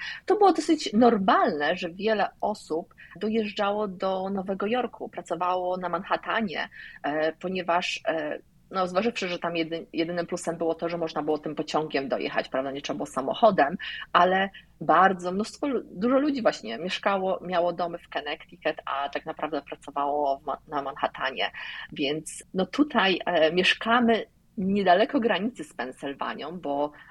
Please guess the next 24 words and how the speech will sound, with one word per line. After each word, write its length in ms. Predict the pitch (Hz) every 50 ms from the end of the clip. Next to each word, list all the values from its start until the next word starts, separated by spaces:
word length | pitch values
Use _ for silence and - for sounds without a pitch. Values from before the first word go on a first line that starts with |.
| - _ _ _ -
około 560 | - - - - 165 156 147 135 - - - -
niecałej 460 | - 160 156 - 170 151 151 151 156
godziny 400 | 151 156 143 151 165 165 156 143
schodzi 320 | - - - 151 147 147
nam, 160 | 143 143 120
aby 180 | 127 143 143 147
dojechać 360 | 139 131 135 147 - - 139
do 80 | - -
tej 140 | - 135 135
granicy 420 | - 135 135 131 135 147 - -
z 80 | - -
Pensylwanią. 800 | - 156 147 147 - 156 147 147 147 139 - - 151 185 294 339
No 160 | 330 311 262 -
i 180 | - 214 220 226 - - - - - - -
mam 180 | 180 180 180 233
szczęście, 560 | - - - 196 202 202 - - 175 175 165
że 260 | 160 160 151 151 151 147
ta 80 | - 156
uczelnia 540 | 160 156 - - 175 170 170 160 156 147
jest 360 | 151 151 147 151 151 151 - -
jak 80 | 151
gdyby 280 | 143 160 165 151 151 151
pół 240 | - - - 233 202
godziny 680 | 185 185 175 180 - 180 175 170 170 165 165 165 170